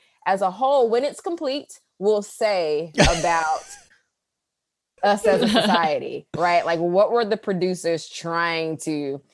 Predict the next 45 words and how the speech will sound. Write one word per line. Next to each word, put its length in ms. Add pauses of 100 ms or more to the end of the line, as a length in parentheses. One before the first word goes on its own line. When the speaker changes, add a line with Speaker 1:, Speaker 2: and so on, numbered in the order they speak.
(100)
Speaker 1:
engage? 540
Like, 100
what 180
were, 200
like, 140
what 260
was 180
it 120
about 540
us 180
at 120
the 80
time 320
that 160
made 500
that 560
particular 560
thing 400 (380)
engaging? 560
So 180
at 160
this 140
point, 220
I 100
am 160
curious. 440
I'm 180
in 120 (100)
full 200
support 400
of 100
this 160
scream. 300 (180)
I'm 160
not 140
jumping 240
down 220
there 140
with 240
you, 300 (180)
but 480 (240)
<laughs> 460
Speaker 2:
Look, 300
I 100
mean, 300